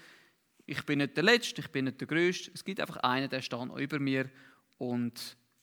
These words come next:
da gibt's einen Gott und Gott ist Gott und ich bin's nicht und das ist gut so. Das, äh, tut mich in Gelassenheit hineinnehmen. Gut.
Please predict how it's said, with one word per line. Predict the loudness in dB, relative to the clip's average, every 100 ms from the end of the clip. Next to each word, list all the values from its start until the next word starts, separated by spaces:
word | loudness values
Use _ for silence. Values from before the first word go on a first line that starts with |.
| _ -4
da | 0 2 0 -2 -6 _ _ _
gibt's | -8 -6
einen | -4
Gott | 0 0 -2 -10 -10 -12 _ _
und | -6 -2 -2 -2
Gott | -4 -4
ist | -8 -2
Gott | -2 -2 -8
und | -8
ich | -8
bin's | -8 -4
nicht | -2 -2
und | -6 -8
das | -10
ist | -10 -10
gut | -12 -12
so. | -14 -14 -20 _ _ _
Das, | -12 -10 -10
äh, | -10 -10 -14 -20 -20 _ -6
tut | -4
mich | -4 -4
in | -4
Gelassenheit | -2 -2 -2 -2 -2 -2 -6 -14 -20 -20 -20 _
hineinnehmen. | -2 0 0 -6 -10 -16 _ _ _ _ _ _ _ _ _ _ _ _ _ _ _ _ _ _ _ _ _ _ _ _ _ _ _ _ _ _ _ _
Gut. | 0 4 4 2 -14